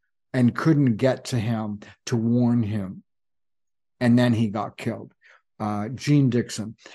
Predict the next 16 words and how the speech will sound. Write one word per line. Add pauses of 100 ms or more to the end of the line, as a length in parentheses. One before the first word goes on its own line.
was
her
name. (400)
Um, (460)
and,
uh,
incidentally,
a
friend
of
mine, (260)
um, (760)
uh,
Eugenia
Last, (440)
um,